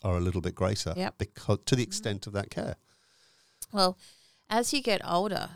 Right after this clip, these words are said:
Speaker 2: um, future needs become more important because, you know, you're more
Speaker 1: It's a
Speaker 2: likely
Speaker 1: real
Speaker 2: to have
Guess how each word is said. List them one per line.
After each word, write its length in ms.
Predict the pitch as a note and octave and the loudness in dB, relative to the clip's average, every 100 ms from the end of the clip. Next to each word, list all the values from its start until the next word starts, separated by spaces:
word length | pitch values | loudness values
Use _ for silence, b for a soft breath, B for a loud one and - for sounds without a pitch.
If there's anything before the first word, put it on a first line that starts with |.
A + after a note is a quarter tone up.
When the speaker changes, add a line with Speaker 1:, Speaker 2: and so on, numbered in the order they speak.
| - | -10
Speaker 2:
um, 220 | F3 E3+ E3 | -2 -2 -2
future 380 | - E3+ - | -4 -6 -4
needs 240 | F3+ F#3 E3+ | -4 -4 -4
become 400 | E3+ - F3+ F3 | -6 -2 0 0
more 200 | E3+ F3 | -2 -4
important 680 | D#3+ - G#3 G3+ - - - | -4 0 0 0 -6 -10 -10
because, 540 | E3+ - F3 E3+ - - | -8 -2 -2 -2 -6 -8
you 80 | F#3 | -8
know, 80 | E3+ | -6
you're 240 | F#3+ F3 E3+ | -6 -6 -8
more 480 | E3 F#3 F3 E3+ E3+ b | -10 -4 0 0 -2 b
Speaker 1:
It's 100 | b | b
a 60 | F#2+ | -8
Speaker 2:
likely 380 | F2 F#3 C3 C#3+ | 0 4 6 6
Speaker 1:
real 120 | E3 | 6
Speaker 2:
to 60 | - | 4
have 340 | - F#3 F3 | 0 0 0